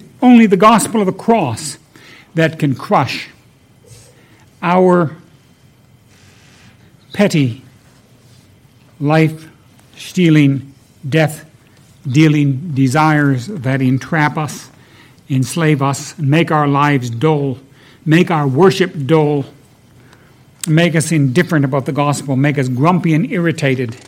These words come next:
God comes to us and said, "I am enough." And when you learn that about me, you'll realize you don't need to desire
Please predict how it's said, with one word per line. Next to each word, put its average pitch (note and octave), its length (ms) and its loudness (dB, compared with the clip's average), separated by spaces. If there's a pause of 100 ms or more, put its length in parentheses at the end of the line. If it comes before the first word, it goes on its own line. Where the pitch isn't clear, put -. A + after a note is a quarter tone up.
(1200)
God F#3+ 380 4
comes F3+ 320 2
to D#3+ 180 -4
us D3+ 160 -2
and D3+ 100 -2
said, C#3+ 380 -4 (540)
"I E3 160 0
am D#3+ 120 0
enough." C#3+ 460 -4 (3000)
And D#3+ 200 4
when G3 140 8
you D4+ 140 10
learn C#4+ 320 4
that F3 160 2
about C3 340 -4
me, A2 280 -12 (1900)
you'll C#3 200 2
realize F#3+ 520 2
you D3 80 0
don't F3 280 0
need F3+ 320 0
to F3 100 -2
desire F3+ 840 2